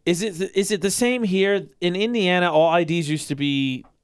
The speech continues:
was it horizontal? And then they changed it. So I can't remember which one's which.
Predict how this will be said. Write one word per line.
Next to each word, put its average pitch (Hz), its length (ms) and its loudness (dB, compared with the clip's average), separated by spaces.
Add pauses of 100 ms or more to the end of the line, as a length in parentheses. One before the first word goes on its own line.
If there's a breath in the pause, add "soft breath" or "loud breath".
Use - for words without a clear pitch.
(300)
was 120 100 -8
it 117 80 -8
horizontal? 147 640 2
And 135 120 -2
then 139 100 0
they 135 100 0
changed 170 500 -2
it. 165 220 0
So 131 420 -2
I 151 120 0
can't 165 200 -6
remember 139 160 -4
which 139 180 -4
one's 123 200 -6
which. 117 300 -4